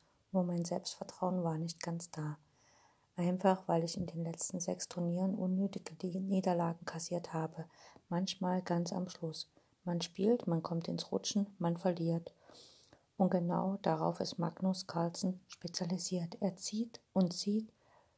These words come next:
dann schlägt er zu. Er ist so gut darin, dass ich das in der Vorbereitung nicht ignorieren konnte.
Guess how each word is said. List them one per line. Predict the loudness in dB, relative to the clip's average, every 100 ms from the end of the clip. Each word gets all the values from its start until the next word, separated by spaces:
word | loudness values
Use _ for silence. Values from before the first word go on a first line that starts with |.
| _
dann | 4 4
schlägt | 2 0 2
er | 0 0
zu. | -2 -2 -2 -8 _ -20 _ _
Er | 4 6
ist | 4 0 -4 -14 -14
so | -2 0
gut | 4 2 4
darin, | 0 2 0 0 -6 _ _ -4
dass | -4 -2
ich | 0 0 0 0
das | 0 2
in | 0
der | -2 0
Vorbereitung | 0 2 0 0 0 -2
nicht | -4 -4
ignorieren | -12 -4 -2 2 2 0
konnte. | -2 -4 -4 -8